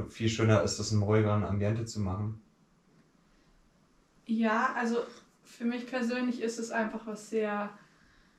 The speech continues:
Speaker 2: ähm, Intimes, wo ich
Speaker 1: Mhm.
Speaker 2: irgendwie so einen geschützten Raum mir wünsche. Also ich kann's mir auch noch nicht final vorstellen, wie, wie das dann ist, wie sich das anfühlt.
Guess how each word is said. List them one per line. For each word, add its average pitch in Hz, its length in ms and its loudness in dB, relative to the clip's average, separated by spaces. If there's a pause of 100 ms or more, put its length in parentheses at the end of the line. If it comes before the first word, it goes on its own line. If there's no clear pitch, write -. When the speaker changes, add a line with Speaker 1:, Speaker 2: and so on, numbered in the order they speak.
(600)
Speaker 2:
ähm, 202 640 -4 (920)
Intimes, 247 960 0
wo 226 140 -4
ich 214 100 -2
Speaker 1:
Mhm. 208 80 0
Speaker 2:
irgendwie 214 240 4
so 214 120 -4
einen 208 320 -2
geschützten 220 680 -4
Raum 208 720 2 (200)
mir 226 300 4
wünsche. 226 540 0 (400)
Also 202 240 -2
ich - 60 -18
kann's 214 200 -2
mir 226 200 2
auch 233 80 0
noch 240 120 0
nicht 233 220 0
final 208 520 2 (760)
vorstellen, 226 720 2
wie, 214 280 -4
wie 220 80 -4
das 214 200 -4
dann 208 200 -8
ist, 226 300 -4
wie 220 60 -8
sich 214 160 -12
das - 200 -14
anfühlt. 247 640 -4